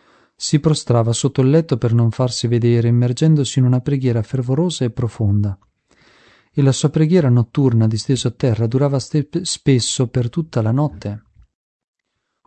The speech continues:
Una volta un uomo ricoverato nel letto accanto al suo sorprese Nunzio in questa preghiera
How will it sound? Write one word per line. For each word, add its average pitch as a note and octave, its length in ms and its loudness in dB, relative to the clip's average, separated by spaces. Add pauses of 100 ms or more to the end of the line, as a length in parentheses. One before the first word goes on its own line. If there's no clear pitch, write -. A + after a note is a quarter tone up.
Una F#3 160 6
volta B2+ 320 4
un A#2+ 80 6
uomo C3 320 4
ricoverato A#2 640 0
nel A2 160 2
letto A#2+ 300 -2
accanto A2 320 -2
al C3+ 80 0
suo C3 320 -2
sorprese D3+ 580 0
Nunzio B2+ 400 2
in A2 140 2
questa A2 340 -4
preghiera A#2 600 0